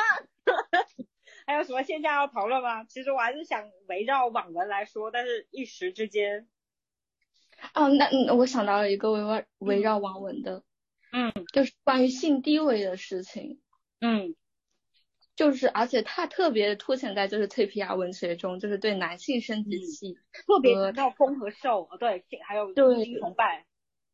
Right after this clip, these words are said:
Speaker 2: 对。它就是背后彰显的这个阳气崇拜的，就是男性权利嘛，然后把
Speaker 1: 嗯。
Speaker 2: 特属于就是男性的这种性霸权和暴力就无限夸大了。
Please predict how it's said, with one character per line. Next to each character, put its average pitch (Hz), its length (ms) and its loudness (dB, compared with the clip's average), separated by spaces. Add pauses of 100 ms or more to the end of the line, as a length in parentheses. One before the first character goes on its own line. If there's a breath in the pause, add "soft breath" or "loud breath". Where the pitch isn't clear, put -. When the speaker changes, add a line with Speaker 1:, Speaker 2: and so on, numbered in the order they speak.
(120)
Speaker 2:
对。 254 760 0 (680)
它 302 80 -6
就 294 160 -2
是 285 80 0
背 277 160 4
后 269 160 2
彰 262 220 -4
显 262 100 -6
的 202 100 -4
这 196 60 -6
个 208 120 -4
阳 185 200 -8
气 233 300 -4
崇 180 240 -6
拜 220 180 0
的， 196 60 -4
就 220 180 0
是 196 360 -6 (180)
男 185 180 0
性 233 160 4
权 180 300 -2
利 214 160 0
嘛， - 300 -4 (360 loud breath)
然 196 140 2
后 233 140 6
把 196 320 0 (260)
Speaker 1:
嗯。 262 260 0
Speaker 2:
特 285 220 4
属 208 200 -2
于 175 260 -4
就 226 120 2
是 226 160 -4
男 185 240 -4
性 254 240 0
的 208 120 4
这 208 120 -4
种 180 180 -2
性 233 240 -4
霸 226 200 0
权 196 240 -10
和 196 100 -2
暴 214 240 0
力 190 160 -4
就 196 180 -10
无 185 220 -16
限 202 300 -6
夸 214 220 -6
大 208 320 -2
了。 - 140 -20